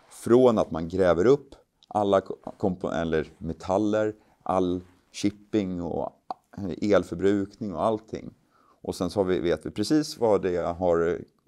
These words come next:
koldioxidutsläpp vi har gjort och sen kompenserar vi för det för att det ska bli då koldioxidneutralt. Så vi, så de är neutrala, eh, eh, våra switchar från första juli. Så det är en, en tydlig sån sak. Sen har vi ett fler-, flertal pågående,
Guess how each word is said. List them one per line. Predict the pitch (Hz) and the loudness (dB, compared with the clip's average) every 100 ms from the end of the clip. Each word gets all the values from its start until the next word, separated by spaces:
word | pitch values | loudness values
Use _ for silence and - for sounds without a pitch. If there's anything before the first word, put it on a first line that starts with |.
| - - | -14 -4
koldioxidutsläpp | 92 87 80 78 - 78 69 - - | -2 -2 -4 -6 -8 -8 -8 -8 -6
vi | - | -2
har | 71 | -2
gjort | 67 - | -4 -8
och | - | -10
sen | - 82 | -6 -6
kompenserar | 95 90 90 85 87 87 | -6 -6 -8 -4 -2 0
vi | 92 | -2
för | - - | -4 -8
det | 65 - - | -8 -8 -6
för | 76 | -4
att | 71 - | -4 -6
det | 71 | -8
ska | 76 | -6
bli | 69 64 | -4 -4
då | - 58 | -6 -8
koldioxidneutralt. | - 92 67 57 - - 76 71 71 67 - 71 69 113 80 - | -4 -2 -2 -6 -12 -8 -4 -4 -4 -10 -8 -10 -2 0 0 -4
Så | 82 | -6
vi, | 92 - | -6 -4
så | - 90 | -4 -2
de | 98 | 0
är | 117 | -2
neutrala, | 104 98 - 104 123 117 - - _ _ _ _ | -2 -2 0 -2 -2 -4 -8 -10 _ _ _ _
eh, | - 87 76 78 76 - _ _ _ _ _ _ - | -6 -2 -2 -4 -8 -12 _ _ _ _ _ _ -10
eh, | 73 69 53 | -6 -6 0
våra | 80 69 | 2 2
switchar | - - - 64 - - | 0 -6 -6 -6 -6 -12
från | - 80 71 69 | -8 -6 -6 -6
första | 76 71 | -10 -6
juli. | 82 113 101 - | -2 0 -2 -4
Så | - | -2
det | 104 139 | 2 2
är | 110 | 2
en, | 98 98 - | 0 -4 -8
en | 92 90 | -6 -2
tydlig | 95 80 95 | 0 2 0
sån | 76 - | -4 -8
sak. | - - | -8 -6
Sen | 101 | 0
har | 110 | 2
vi | 92 | 2
ett | 82 | 0
fler-, | - 85 80 58 - | -2 -4 -2 -2 -6
flertal | - 87 80 78 78 | -10 -4 -2 0 -2
pågående, | - 90 80 73 87 101 92 76 67 - | -2 -2 -2 0 2 2 2 -4 -6 -10